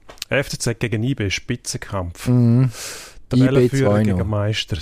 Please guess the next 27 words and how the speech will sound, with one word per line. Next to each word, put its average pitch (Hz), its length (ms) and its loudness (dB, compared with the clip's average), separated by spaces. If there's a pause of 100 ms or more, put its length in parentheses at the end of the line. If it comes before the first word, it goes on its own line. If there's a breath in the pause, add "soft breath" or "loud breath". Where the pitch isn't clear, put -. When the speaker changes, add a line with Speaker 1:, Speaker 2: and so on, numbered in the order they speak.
Speaker 1:
Zürich 127 340 -2
drei 101 300 -2
eins. 87 300 -4
Ich 139 60 -6
bleibe 113 260 -2
bei 107 100 -6
drei 107 360 -2
eins. 135 260 -6
Irgendwann 131 420 0
gibt's - 360 -4
drei 131 260 0
eins 117 140 0
und 104 120 -4
dann 107 140 -2
gewinne 104 260 -2
ich - 60 -4
zwei 104 240 -4
Punkte. - 540 -14
Speaker 2:
Okay, 113 400 2
da 110 100 2
bin 123 160 4
ich 117 60 4
aber 107 100 2
Speaker 1:
Gut. 110 80 -2
Speaker 2:
gespannt. 101 460 2
Flügel 214 360 4
gestutzt, - 1080 0